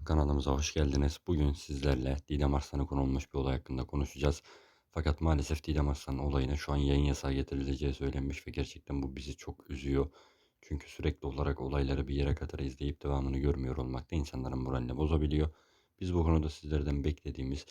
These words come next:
videomuzun yorum kısmına "Yayın yasağı kaldırılsın." şeklinde bir yorum yazmak ve bunu yapanların aynı şekilde videomuzun like butonuna,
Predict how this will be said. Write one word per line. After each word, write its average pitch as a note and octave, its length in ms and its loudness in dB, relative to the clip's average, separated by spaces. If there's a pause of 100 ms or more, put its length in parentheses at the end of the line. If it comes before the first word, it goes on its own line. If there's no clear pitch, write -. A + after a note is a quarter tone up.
(420)
videomuzun D2 400 2
yorum C#2+ 280 2
kısmına C2+ 320 -8
"Yayın C#2 260 2
yasağı - 300 -2
kaldırılsın." C2 540 -6
şeklinde - 380 -8
bir C2+ 100 -2
yorum C#2 300 0
yazmak C#2 380 -2
ve C2+ 80 -6
bunu D2 160 2
yapanların C2 480 -4
aynı C#2 220 -2
şekilde - 400 -14
videomuzun C2+ 520 -4
like C2+ 240 -4
butonuna, C2+ 420 -6